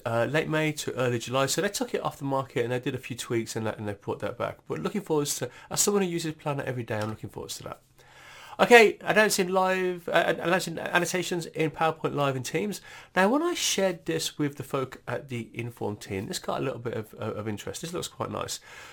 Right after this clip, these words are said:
So it's available when you're presenting through PowerPoint Live in Teams, and it gives you, uh, virtual laser pointer, and you can, uh, make ink annotations. So it might be that, uh, you, that you're talking, maybe pre-, presenting this, and you're talking about the one hundred and twenty dollars and seventy-seven per person,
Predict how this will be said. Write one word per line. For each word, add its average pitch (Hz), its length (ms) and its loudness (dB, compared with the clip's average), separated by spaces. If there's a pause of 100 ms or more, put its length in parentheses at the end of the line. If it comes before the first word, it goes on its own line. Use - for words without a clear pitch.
So 165 260 8
it's 156 240 -2
available 202 340 2
when 185 140 -2
you're 175 100 -2
presenting 156 580 -2 (100)
through 135 180 -4
PowerPoint 139 460 -6
Live 117 360 -2 (160)
in 120 180 -6
Teams, 135 460 -4 (260)
and 170 100 4
it 165 140 -2
gives 208 260 -2
you, 175 240 2
uh, 147 140 4
virtual 156 380 2
laser 143 220 0
pointer, 135 480 -4
and 123 200 -2
you 123 80 -6
can, 117 340 -4
uh, 113 200 -2
make 123 280 -4
ink 117 220 -4
annotations. 110 600 -6 (300)
So 190 140 2
it 190 80 4
might 196 320 2
be 151 140 2
that, 127 320 0 (420)
uh, 120 360 2
you, 117 160 -2
that 123 140 -6
you're 135 120 0
talking, 127 640 -2
maybe 143 200 0
pre-, 143 200 -4
presenting 120 560 -4
this, 127 280 -2
and 117 80 -4
you're 107 80 -8
talking 123 320 -6
about 113 140 -4
the 110 140 -2
one 135 180 -2
hundred 139 220 -2
and 123 100 -6
twenty 147 260 -2
dollars 135 320 -2
and 113 80 -4
seventy-seven 131 600 -4
per 120 160 0
person, 120 440 0